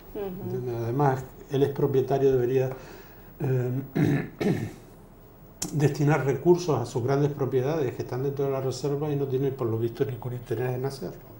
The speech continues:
Speaker 1: Otro
Speaker 2: Entonces
Speaker 1: tema que te quería comentar es el estado de las expectativas de las poblaciones que viven en el entorno de,
Speaker 2: Mm.
Speaker 1: del parque y el peri-, el periparque de Don Salvador,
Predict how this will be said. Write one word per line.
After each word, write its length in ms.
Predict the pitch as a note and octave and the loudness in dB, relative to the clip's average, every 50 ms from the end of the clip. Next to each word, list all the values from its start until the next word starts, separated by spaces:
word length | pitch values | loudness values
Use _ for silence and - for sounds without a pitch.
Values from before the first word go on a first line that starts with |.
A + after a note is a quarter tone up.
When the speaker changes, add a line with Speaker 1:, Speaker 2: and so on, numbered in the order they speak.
| - - - - - - - - - - | -20 -20 -20 -18 -18 -18 -18 -16 -10 -4
Speaker 1:
Otro 240 | - A3+ A#3 A3+ | 0 0 2 4
Speaker 2:
Entonces 160 | A3+ A3 A3+ A3+ | 4 4 4 4
Speaker 1:
tema 200 | A3+ A3 G#3+ F#3 | 4 4 2 2
que 100 | G#3 G3+ | 0 0
te 140 | G3+ G3+ | 0 0
quería 260 | F#3 G3 G3 G#3 G#3+ G3+ | 0 0 0 0 0 0
comentar 760 | G3+ G3 F#3+ F#3 F#3 F#3 F#3 F3+ F#3 F#3+ G3 G3+ G3+ G#3 G#3 G#3 | 0 -2 -2 -4 -4 -6 -4 0 2 2 4 4 2 2 0 0
es 460 | G#3 G#3 G#3 G#3 G#3 G#3 G#3 G#3+ G3+ | 0 0 0 2 2 2 0 0 0
el 80 | F#3+ | -2
estado 240 | G3 G3 F#3+ A#3 A#3 | -2 -2 0 0 2
de 60 | A#3 | 4
las 100 | A3+ A3 | 4 2
expectativas 540 | G#3+ G#3+ - G#3+ G3+ G3+ G3 G3 G3+ G#3+ G#3+ | 2 2 0 -2 0 2 2 2 2 2 2
de 80 | G#3+ G#3 | 2 0
las 100 | G#3+ G#3 | 0 -2
poblaciones 600 | - - G3 F#3+ F#3+ F#3+ F#3 - G#3+ G#3+ G#3+ G#3+ | -2 -2 0 0 0 0 -2 -4 -2 -2 -2 -4
que 100 | - G#3+ | -2 0
viven 260 | G3 F#3+ G3 G3+ G3+ | 2 2 2 0 0
en 120 | F#3+ F#3 F3+ | -2 -2 -2
el 80 | F3+ | -2
entorno 480 | F3+ F3 E3 F#3 F#3 F#3+ G3 F#3 F3+ F3+ | -4 -4 -4 -4 -6 -4 -4 -4 -2 -2
de, 280 | F3 E3+ E3 E3 D#3+ C3 | 0 0 0 2 2 2
Speaker 2:
Mm. 100 | C3 B2+ | 2 2
Speaker 1:
del 160 | B2 A#2+ A#2 | 2 2 2
parque 360 | - - G3+ G3+ G3+ - F#3+ | 2 2 0 0 0 -2 -4
y 40 | F3 | -4
el 100 | E3+ E3+ E3 | -2 -4 -4
peri-, 460 | - F3+ E3+ E3+ F3 F3 E3+ - - - | -4 -4 -2 -2 -2 -2 -2 -4 -10 -8
el 180 | - F3+ F3 E3 | -8 -6 -6 -6
periparque 640 | E3+ F3 E3+ F3 E3+ E3+ G3 G3+ G3+ G3+ - - | -4 -4 -4 -4 -2 0 0 0 0 -2 -6 -6
de 260 | F3+ F3 E3+ F3 E3+ E3+ | -4 -4 -4 -4 -4 -4
Don 140 | E3+ E3+ | 2 10
Salvador, 540 | - - F4+ - - E3 E3 E3+ F3 F#3 F#3+ | 10 12 12 10 8 4 0 0 0 0 -2